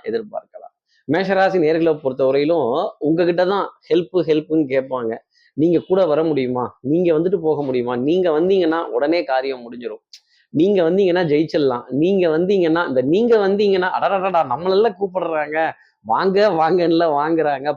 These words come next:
பரவாயில்ல, கொஞ்சம் நல்ல காரியமும் பண்ணுவோமே அப்படின்னு, அஹ், ஆதாயம், பொருளாதாரம், பணவரவு, இது எல்லாத்தையும் தாண்டி ஒரு நல்ல காரியத்தை செய்யக்கூடிய தருணம் இன்னைக்கு மேஷராசி நேயர்களுக்காக இருக்கும். உங்களுடைய யோசனையும் உங்களுடைய வார்த்தைக்காகவும் இன்னைக்கு நிறைய பேர் காத்திருப்பாங்க,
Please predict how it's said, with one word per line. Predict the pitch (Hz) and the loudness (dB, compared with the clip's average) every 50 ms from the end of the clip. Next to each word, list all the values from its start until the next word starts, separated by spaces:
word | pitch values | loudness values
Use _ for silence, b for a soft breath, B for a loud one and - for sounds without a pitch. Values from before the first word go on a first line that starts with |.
| - - | -4 -2
பரவாயில்ல, | 139 156 190 226 240 247 233 226 220 208 - | -2 0 2 2 2 2 2 2 0 0 -2
கொஞ்சம் | - 151 147 151 139 | -4 -6 -6 -4 -2
நல்ல | 139 151 185 214 202 | -2 0 0 0 2
காரியமும் | 202 196 190 185 180 180 185 180 160 | 2 2 2 2 2 0 -2 -2 -2
பண்ணுவோமே | 156 147 160 165 160 147 143 139 143 147 143 | -2 -2 0 0 0 0 -2 -2 -4 -4 -6
அப்படின்னு, | 139 131 123 127 127 127 127 120 123 139 - _ _ _ _ _ _ _ - | -6 -8 -12 -12 -12 -12 -12 -12 -16 -18 -20 _ _ _ _ _ _ _ -2
அஹ், | 139 135 131 - - - _ | 0 0 0 -2 -4 -8 _
ஆதாயம், | - 135 147 156 170 170 156 147 139 131 131 - - - - | -2 0 0 2 2 2 2 2 0 -2 -4 -6 -10 -10 -6
பொருளாதாரம், | - 139 147 160 165 165 151 143 127 127 123 127 131 139 - _ - - 113 | -2 0 2 2 2 2 2 0 0 0 0 -2 -4 -6 -10 _ -18 -12 -8
பணவரவு, | - 135 151 170 175 160 143 143 139 147 | -6 -4 -2 0 0 2 2 2 2 2
இது | 147 - 127 | 0 0 0
எல்லாத்தையும் | 139 147 151 151 180 175 175 | 0 0 0 0 0 -2 0
தாண்டி | 160 147 139 143 143 135 151 | -2 -2 -4 -4 -4 -4 -6
ஒரு | 151 135 127 | -6 -6 -4
நல்ல | 127 135 160 196 226 | -4 -2 0 0 2
காரியத்தை | 214 214 202 190 175 - - 135 | 2 2 2 2 0 0 -2 -4
செய்யக்கூடிய | - 139 139 139 135 131 127 123 - | -2 -2 -2 -2 -2 -4 -6 -6 -6
தருணம் | - - - 131 135 131 160 _ b b b b b b b b | -6 -8 -10 -8 -10 -14 -16 _ b b b b b b b b
இன்னைக்கு | 143 135 135 131 | -2 0 0 0
மேஷராசி | 143 156 175 175 190 185 175 160 160 | 0 0 -2 0 0 0 0 0 0
நேயர்களுக்காக | 143 139 143 139 131 131 123 - 135 139 | 0 0 0 0 0 -2 -2 -2 -2 -2
இருக்கும். | 139 131 147 196 196 139 | -2 -2 -2 -2 -2 -2
உங்களுடைய | 131 160 180 214 214 190 180 156 | -2 0 0 2 2 2 2 2
யோசனையும் | 139 139 156 156 - 180 160 147 139 135 131 | 2 2 0 0 -2 -4 -4 -2 -2 -2 -2
உங்களுடைய | 120 120 135 147 160 156 151 139 127 | -4 -6 -4 -2 0 0 0 0 0
வார்த்தைக்காகவும் | 117 120 135 165 190 208 - - 208 196 175 156 135 123 123 135 135 135 | 0 0 -2 -2 -2 -2 -2 -2 -2 0 0 -2 -2 -2 -2 -4 -6 -6
இன்னைக்கு | - 127 127 120 117 | -6 -8 -8 -6 -6
நிறைய | 117 120 127 123 123 | -4 -2 -2 0 0
பேர் | 147 151 151 - | -2 -4 -2 -2
காத்திருப்பாங்க, | 127 143 - - 147 135 127 123 113 110 117 | -4 -4 -2 -2 -2 -2 -2 -6 -10 -10 -10